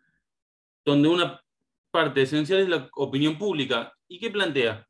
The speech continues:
Algo muy simple, citado textualmente, si bien no está en la presentación, em, textualmente el autor dice que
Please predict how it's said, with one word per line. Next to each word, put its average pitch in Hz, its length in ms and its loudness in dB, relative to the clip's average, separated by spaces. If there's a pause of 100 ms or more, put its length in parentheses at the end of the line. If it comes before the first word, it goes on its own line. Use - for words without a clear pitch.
(160)
Algo 190 240 -2
muy 202 160 -4
simple, 135 520 -6 (580)
citado 147 360 -2
textualmente, 143 680 0
si 135 120 -6
bien 127 120 -4
no 127 40 -4
está 127 120 -4
en 127 60 0
la 127 80 -2
presentación, 123 760 -2 (160)
em, 107 580 -8 (1080)
textualmente 190 520 2
el 175 60 4
autor 165 300 0
dice 175 380 -2
que 160 360 -2